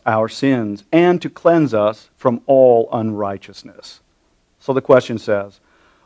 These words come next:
what does God promise to do with all our sins and iniquities against him if we would only believe? What does God promise to do with all our sins and iniquities if we only believe?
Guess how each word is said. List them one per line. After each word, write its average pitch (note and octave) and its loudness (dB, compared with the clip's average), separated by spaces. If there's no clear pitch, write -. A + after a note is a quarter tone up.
what C3+ 4
does G#3 0
God D3+ 4
promise B2+ -2
to C3+ -8
do A2+ -4
with A2 -4
all D#3+ 8
our A2+ 2
sins B2 -2
and A#2+ -2
iniquities B2+ -2
against B2 -4
him G#2+ -6
if C3+ 2
we A#2 -8
would G#2 -10
only G#2+ -12
believe? F#2 -14
What A2 -20
does G#2+ -20
God G#2 -16
promise G2+ -18
to - -20
do G2 -20
with A2+ -20
all B2+ 4
our C3 -2
sins A2+ -8
and A2 -18
iniquities F#2 -20
if - -8
we A2+ -18
only A2 -14
believe? F#2 -20